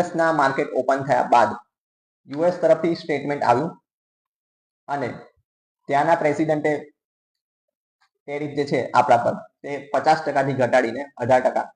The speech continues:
કર્યો. તો આ જે અઢાર ટકા ટેરિફ જે કર્યો છે, મિત્રો, તેને કારણે ભારતીય બજારોમાં ઇતિહાસનો એક દિવસનો સૌથી મોટો ઉછાળો ઓપનિંગના લેવલ પર આપણને જોવા મળ્યો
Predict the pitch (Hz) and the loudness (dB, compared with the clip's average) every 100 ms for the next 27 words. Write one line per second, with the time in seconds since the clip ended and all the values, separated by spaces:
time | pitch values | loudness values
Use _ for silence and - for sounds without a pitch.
0 | _ 127 101 - _ _ _ _ _ - | _ 0 0 -6 _ _ _ _ _ -6
1 | 156 165 165 147 160 160 156 151 147 - | 0 2 4 6 6 6 6 6 6 2
2 | - _ - - 135 139 135 135 120 143 | -10 _ -20 -6 -2 -2 -2 0 0 0
3 | 143 113 - 160 _ _ _ _ 147 165 | -2 -4 -6 -8 _ _ _ _ -8 -4
4 | 165 165 165 139 135 151 156 143 151 147 | 0 2 2 4 4 2 -2 2 4 4
5 | 202 - - _ _ _ _ _ _ _ | 2 -2 -8 _ _ _ _ _ _ _
6 | - 135 139 165 - 175 - 160 165 160 | -10 -6 2 4 4 2 0 0 0 0
7 | 160 160 151 135 147 131 - 123 - 127 | 0 -2 -4 -4 -4 -2 -2 -2 0 -2
8 | 135 - _ _ _ _ _ - 151 156 | -2 -10 _ _ _ _ _ -10 -8 -4
9 | 202 190 165 147 143 135 135 127 120 113 | 0 2 4 4 6 4 2 -2 -4 -4
10 | 110 117 | -6 -12